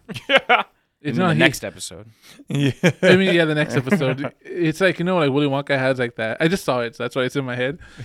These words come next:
Speaker 2: He has, like, a wallpaper where you lick the
Speaker 1: Hold
Speaker 2: wallpaper.
Speaker 1: on, the first
Speaker 3: Oh,
Speaker 1: one or
Speaker 3: yeah.
Speaker 1: the, or the
Speaker 2: The,
Speaker 1: last
Speaker 2: the
Speaker 1: one?
Speaker 2: original.
Speaker 1: Okay, good,
Speaker 2: The
Speaker 1: yeah.
Speaker 2: Willy Wonka.
Speaker 1: The only
Speaker 2: yeah,
Speaker 1: one,
Speaker 2: the only
Speaker 1: right,
Speaker 2: one.
Speaker 1: yeah.
Speaker 2: The, the new one sucks.
Speaker 3: Yeah, giant
Speaker 2: Like,
Speaker 3: up.
Speaker 2: there's, like,
Speaker 3: Whack.
Speaker 2: you lick the wallpaper and it tastes like banana.
Speaker 1: Or
Speaker 3: Mm.
Speaker 1: snozzberries.
Speaker 2: Or snozzberries. Tastes like
Speaker 3: Snozzberries.
Speaker 2: snozzberries.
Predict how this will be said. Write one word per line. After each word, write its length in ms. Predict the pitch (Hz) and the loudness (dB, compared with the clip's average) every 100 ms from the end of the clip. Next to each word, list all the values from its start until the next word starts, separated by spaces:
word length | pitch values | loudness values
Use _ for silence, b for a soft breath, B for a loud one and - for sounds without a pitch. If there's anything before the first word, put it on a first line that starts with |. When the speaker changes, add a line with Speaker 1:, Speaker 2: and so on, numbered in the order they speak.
| - | 4
Speaker 2:
He 60 | |
has, 100 | 190 | 6
like, 140 | 190 175 | 6 4
a 160 | 139 | 2
wallpaper 480 | 127 127 156 156 180 | 2 0 0 -4 -2
where 80 | 151 | -2
you 160 | 131 127 | -4 -4
lick 180 | 139 | -4
the 120 | 135 117 | -4 0
Speaker 1:
Hold 180 | 117 | 2
Speaker 2:
wallpaper. 160 | 135 120 | 2 0
Speaker 1:
on, 80 | 120 | -2
the 40 | - | 0
first 220 | 160 - | -2 0
Speaker 3:
Oh, 20 | |
Speaker 1:
one 120 | - | 0
or 40 | 107 | 2
Speaker 3:
yeah. 60 | |
Speaker 1:
the, 140 | - - | 0 -2
or 160 | - | -6
the 60 | 107 | -4
Speaker 2:
The, 60 | 107 | -2
Speaker 1:
last 180 | 107 147 | 0 2
Speaker 2:
the 60 | |
Speaker 1:
one? 80 | 156 | 4
Speaker 2:
original. 400 | 180 123 127 117 113 | 4 2 -6 -6 -4
Speaker 1:
Okay, 200 | 107 101 | -4 -6
good, 220 | 95 90 | -12 -4
Speaker 2:
The 60 | 156 | 0
Speaker 1:
yeah. 60 | 160 | 2
Speaker 2:
Willy 260 | 135 131 | 2 0
Wonka. 240 | 127 120 110 | -2 -4 -4
Speaker 1:
The 80 | 110 | -4
only 160 | 107 98 | -4 -4
Speaker 2:
yeah, 180 | 123 113 | -2 -4
Speaker 1:
one, 80 | 110 | -4
Speaker 2:
the 80 | 123 | -6
only 160 | 127 | -6
Speaker 1:
right, 60 | 123 | -6
Speaker 2:
one. 180 | 117 117 | -6 -6
Speaker 1:
yeah. 60 | |
Speaker 2:
The, 60 | 110 | -8
the 160 | 123 120 | -10 -10
new 120 | 127 | -10
one 140 | 120 | -12
sucks. 480 | - 82 80 - - _ _ | -14 -16 -16 -18 -20 _ _
Speaker 3:
Yeah, 260 | 107 90 87 | -6 -4 -4
giant 240 | 87 156 143 110 | -8 -6 -4 -4
Speaker 2:
Like, 0 | 101 | -10
Speaker 3:
up. 60 | - - | -16 -6
Speaker 2:
there's, 200 | 139 139 | -2 0
like, 180 | 139 127 | 0 -4
Speaker 3:
Whack. 120 | - - | -10 -8
Speaker 2:
you 180 | 147 | -2
lick 160 | 139 151 | -2 0
the 100 | 131 | 0
wallpaper 400 | 113 123 139 180 | 0 0 -2 -4
and 120 | 143 | -4
it 40 | 123 | -4
tastes 200 | 131 123 | -6 -6
like 100 | 113 | -8
banana. 460 | 107 110 143 190 - | -6 -6 -6 -8 -10
Speaker 1:
Or 140 | - 101 | -8 -6
Speaker 3:
Mm. 180 | 95 98 | -6 -6
Speaker 1:
snozzberries. 640 | 101 101 107 110 113 - | -6 -6 -8 -8 -10 -10
Speaker 2:
Or 60 | 127 | -10
snozzberries. 720 | - 127 131 131 143 156 147 | -6 -6 -6 -4 -4 -4 -6
Tastes 140 | 135 | -6
like 100 | 123 | -6
Speaker 3:
Snozzberries. 320 | 147 131 127 | -6 -8 -8
Speaker 2:
snozzberries. 500 | 135 147 170 202 - | -6 -6 -6 -10 -16